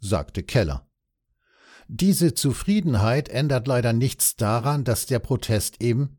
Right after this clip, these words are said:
nicht erfolgreich war. Über große Teile der nun wirksam werdenden Regelung bestand Einigkeit, aber vor allem der bisherige Artikel dreizehn war heftig umstritten.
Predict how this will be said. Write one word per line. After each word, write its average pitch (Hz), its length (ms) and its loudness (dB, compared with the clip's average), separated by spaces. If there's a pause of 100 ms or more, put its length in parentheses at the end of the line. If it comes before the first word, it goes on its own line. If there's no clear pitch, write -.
nicht 190 420 2 (100)
erfolgreich 71 760 -4
war. 73 300 -8 (560)
Über 147 240 4
große 139 480 2
Teile 147 420 2
der 85 200 -2
nun 117 380 2
wirksam 104 640 2
werdenden 98 480 -2
Regelung 120 560 0
bestand - 480 -4
Einigkeit, 101 680 0 (260)
aber 92 240 2
vor - 300 -4
allem 147 320 2
der 82 140 -4
bisherige 104 680 0
Artikel 104 400 -4
dreizehn 92 600 -2
war 76 140 -2
heftig - 540 -6
umstritten. 104 680 -4